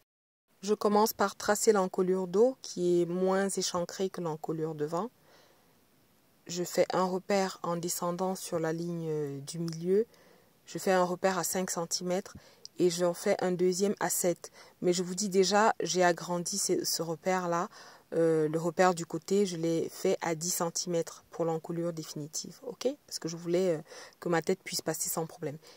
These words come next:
Et sur le côté là, je fais, je descends ma ligne d'épaule de cinq centimètres. Et je viens relier les deux, euh,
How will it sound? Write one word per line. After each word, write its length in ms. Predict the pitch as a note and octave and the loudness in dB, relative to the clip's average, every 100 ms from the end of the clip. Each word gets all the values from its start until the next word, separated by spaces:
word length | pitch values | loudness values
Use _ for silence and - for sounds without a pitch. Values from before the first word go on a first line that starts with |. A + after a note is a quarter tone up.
| - | -8
Et 100 | - | -2
sur 200 | E3+ - | 0 2
le 100 | G3+ F#3+ | 4 4
côté 280 | F#3 - | 2 2
là, 240 | F#3 F#3 G3+ | 4 4 4
je 140 | F#3 | -2
fais, 220 | F3+ G3+ - - | -4 -2 -4 -6
je 100 | E3 | -12
descends 480 | D#3+ F3+ - G3+ A3 - - - - | -4 -2 0 0 -2 -6 -20 -12 0
ma 120 | F3 | 2
ligne 220 | F#3 G3+ | 4 4
d'épaule 400 | F3+ F3+ G#3 G#3 | 2 2 2 2
de 80 | E3+ | 2
cinq 300 | E3 F#3+ F#3+ | 0 0 0
centimètres. 640 | - E3 - E3+ C#3+ - - - - _ - | -2 -4 -4 -6 -8 -10 -18 -20 -20 _ -2
Et 100 | F3+ | 0
je 120 | E3+ | 2
viens 200 | F3+ F#3 | 2 2
relier 560 | F3 F3+ E3+ F#3 G#3 A#3 _ _ _ - | 0 -2 0 2 2 0 _ _ _ 0
les 160 | F3 E3 | 2 2
deux, 400 | E3 F#3 G3 F#3 | 6 6 6 6
euh, 480 | D#3+ D3+ D3 D3 | 6 4 0 -6